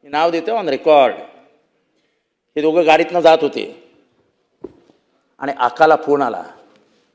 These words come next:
आकाला फोन आला, आकानी म्हणजे त्या बाळा बांगरनी ओळखलं, ही चर्चा महादेव मुंडेबद्दल चालू आहे. आका म्हणाला फोनवरती, "अरे बेटा, काळजी करू नको,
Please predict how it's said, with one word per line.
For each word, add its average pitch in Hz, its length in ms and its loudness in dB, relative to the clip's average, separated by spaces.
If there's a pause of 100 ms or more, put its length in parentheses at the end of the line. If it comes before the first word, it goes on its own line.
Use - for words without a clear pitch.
(600)
आकाला 180 380 2
फोन 185 220 -2
आला, 160 460 0 (1500)
आकानी 302 540 2 (320)
म्हणजे 220 180 4
त्या 233 100 6
बाळा 208 300 4
बांगरनी 247 460 4
ओळखलं, 151 540 2 (480)
ही 180 120 -8
चर्चा 175 420 0
महादेव 160 380 0
मुंडेबद्दल 160 600 -4
चालू 147 260 0
आहे. 120 180 -4 (2500)
आका 180 280 0
म्हणाला 156 560 -2 (140)
फोनवरती, 131 680 -8 (520)
"अरे 139 100 -4
बेटा, 147 240 -4
काळजी 143 420 -4
करू 196 180 -6
नको, 196 560 -8